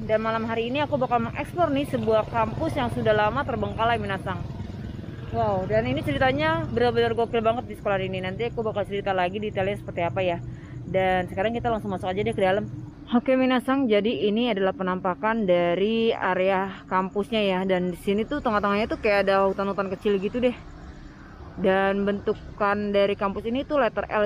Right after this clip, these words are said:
gitu, Minasang. Nanti kita bakal ke sana ya. By the way, mohon maaf ba-, mohon maaf banget kalau misalkan masih kedengaran suara kendaraan ya, karena ini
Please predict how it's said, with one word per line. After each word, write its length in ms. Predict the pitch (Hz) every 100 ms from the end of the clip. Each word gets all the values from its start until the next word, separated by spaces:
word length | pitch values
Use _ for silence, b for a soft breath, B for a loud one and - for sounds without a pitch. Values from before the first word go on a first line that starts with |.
| 208
gitu, 240 | 226 214
Minasang. 480 | 196 185 190 170 160 165 - - 156
Nanti 160 | 151
kita 160 | 214 214
bakal 320 | 208 190 190
ke 80 | 180
sana 320 | 175 175 190
ya. 160 | 175 175 - - - - - - - - -
By 80 | 214
the 80 | 269
way, 80 | 349
mohon 240 | 349 311
maaf 160 | 285 269
ba-, 240 | 254 254
mohon 240 | - 262 269
maaf 240 | 269 277 226
banget 320 | 220 247 277
kalau 160 | 254 247
misalkan 400 | 233 226 262 277 277
masih 160 | 254 240
kedengaran 400 | 233 226 226 220
suara 160 | 220
kendaraan 480 | 220 220 202 196 240
ya, 160 | 277 311
karena 400 | - 190 196 277
ini 320 | 247 294 320